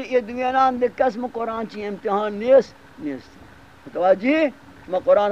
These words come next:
پاک کے نیچے اول تا آخر چاری بغیر یک نبی بہمی مسئلہ زنا چی کنک بو؟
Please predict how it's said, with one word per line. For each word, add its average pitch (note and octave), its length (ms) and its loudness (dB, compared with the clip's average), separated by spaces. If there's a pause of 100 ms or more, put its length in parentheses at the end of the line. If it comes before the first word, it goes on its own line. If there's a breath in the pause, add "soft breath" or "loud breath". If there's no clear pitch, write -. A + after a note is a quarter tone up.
پاک F#3+ 200 0
کے F#3 60 -8
نیچے F#3 220 -6
اول F3+ 280 2
تا E3+ 140 -2
آخر E3+ 240 -6
چاری G3 320 4
بغیر G3+ 340 4
یک G3 280 2
نبی G#3 720 -6 (480 loud breath)
بہمی A3 420 2
مسئلہ B3 540 2
زنا A#3 640 4 (140)
چی C4 160 0
کنک C4+ 360 6
بو؟ A#3 180 -2